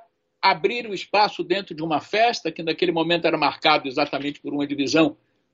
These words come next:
acentuadíssima entre elite e povo, pra a conquista da rua, não é, pela música. E não só satisfeito em compreender isso, ele produziu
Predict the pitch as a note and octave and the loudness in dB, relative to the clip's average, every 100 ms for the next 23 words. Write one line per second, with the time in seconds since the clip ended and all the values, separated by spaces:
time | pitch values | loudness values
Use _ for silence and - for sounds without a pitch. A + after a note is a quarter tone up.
0 | - C3 - E3+ E3 A2+ A2 A3+ G3+ - | -6 -2 0 2 4 2 0 -4 -4 -4
1 | D#3+ C#3+ - _ _ C#3+ D3 D3 C#3+ C3+ | 0 -2 -2 _ _ -2 0 2 2 4
2 | C3 B2+ F#3 F3+ D3+ - F#3+ A3 F3 F3+ | 2 2 2 2 -2 2 8 8 6 0
3 | A#3 A#3 - G3+ - A3 - B3 - A#3 | 2 2 2 -2 -2 -6 -6 -6 -6 -2
4 | A3 F#3+ C#4 A#3 A#2+ - _ _ - C3 | -2 -2 0 2 0 -2 _ _ -8 -2
5 | D3 E3 D#3+ C#3+ B2+ A2+ - G#2 - _ | 0 2 2 2 -2 -4 -4 -6 -8 _
6 | - A3+ C4 B3+ A3+ D#4+ D4 - C4+ - | -8 -2 0 0 2 4 4 4 4 4
7 | G#3+ - - G3 G3+ F#3 G#3 F#3 F#3 F#3 | 0 0 0 0 -2 -4 -4 0 2 2
8 | D3+ E3 D#3+ G#3 A#3+ - A3 B3 C4 - | 4 4 4 0 -8 0 2 2 -2 0
9 | C4 A3+ F3+ F#3 B3 F3+ - | 0 0 -6 -6 -2 -2 -2